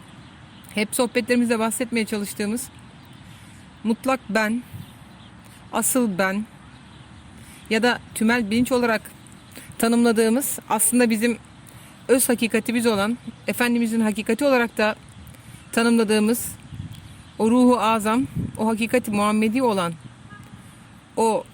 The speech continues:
gerçeğimiz bizim ve beraberinde de bu alemde belli formlar düzeyinde sonlu ve sınırlı olarak yine onun aslında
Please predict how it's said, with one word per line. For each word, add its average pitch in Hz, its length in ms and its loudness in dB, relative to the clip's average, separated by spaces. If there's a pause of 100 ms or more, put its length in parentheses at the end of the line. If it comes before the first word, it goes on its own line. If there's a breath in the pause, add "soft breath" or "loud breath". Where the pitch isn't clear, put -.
(180)
gerçeğimiz 247 680 0
bizim 214 260 -4 (960 loud breath)
ve 220 120 -2
beraberinde 269 640 2
de 294 180 2 (1800)
bu 277 180 2
alemde 247 560 2 (1300)
belli 233 220 4
formlar 247 480 2
düzeyinde 214 540 0 (880 loud breath)
sonlu 247 320 2
ve 240 100 4
sınırlı 240 320 2
olarak 226 340 0 (1200 loud breath)
yine 247 300 4 (100)
onun 247 380 2
aslında 220 600 -2